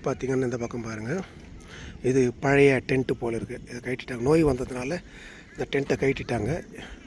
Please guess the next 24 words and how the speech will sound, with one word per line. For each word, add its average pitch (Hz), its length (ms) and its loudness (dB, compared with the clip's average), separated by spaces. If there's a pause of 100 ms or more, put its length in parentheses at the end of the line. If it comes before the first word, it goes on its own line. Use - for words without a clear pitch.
(320)
இது 170 160 0
அங்க 151 260 6
நம்ம 147 200 8
ஏற்கனவே 151 380 4
பார்த்தோம் 117 260 -4
இல்லைங்களா, 120 340 -4 (800)
அது, 117 120 -4 (120)
அது 131 140 -2
ஒரு 117 180 0
டென்ட்டு. 113 380 -2 (240)
அதுக்கப்புறம் 135 420 -2
அப்படியே 139 240 2 (120)
பார்த்தீங்கன்னா 131 500 -2
அது 139 100 0 (100)
பக்கத்துல 143 360 -2 (760)
இன்னொரு 143 340 6
டென்ட்டு. 117 300 -2 (160)
அது 113 140 -6 (1300)
அந்த 131 180 2
வண்டிக்கு 147 380 4
நேரா 147 320 4
பார்த்தீங்கன்னா 143 420 2
அங்க 123 160 2
ஒரு - 80 -4